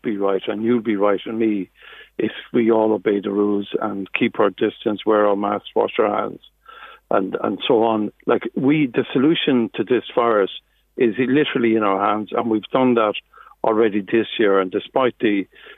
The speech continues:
and it was a total close down there for a number of weeks, we managed to beat the virus. We know a lot more now than we did then. In fact, nefit on Thursday of last week, they said, and I'm quoting them, when they said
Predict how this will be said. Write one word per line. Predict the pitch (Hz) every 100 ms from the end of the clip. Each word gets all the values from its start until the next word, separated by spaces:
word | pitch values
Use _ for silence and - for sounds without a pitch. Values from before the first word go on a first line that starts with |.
| _
and | 113 107
it |
was | 107 123 107
a | -
total | 127 117 - 110
close | - 120 107
down | - 107 104
there | 107
for | - 113
a |
number | 110 113 104
of | 107
weeks, | 107 95 - - - - _
we | 117
managed | 113 117 110 -
to | -
beat | 117 107 -
the |
virus. | 98 117 110 95 - - _ - _
We | 123
know | 117 151 147
a |
lot | 135 131 -
more | 127 131 113
now | 123 123 120
than | 107 101
we | 95
did | 120 98
then. | 127 113 98 90 - _ _ _
In | 98
fact, | - 135 -
nefit | 135 147 - 123
on | 110 120
Thursday | - - 135 120 -
of | 101 98
last | 110 110 - -
week, | 113 90 - _ _ _ _
they | 127 117 -
said, | 127
and | 117 113
I'm | 104
quoting | - 131 117 117
them, | 101
when | 98
they | 104 -
said | 123 110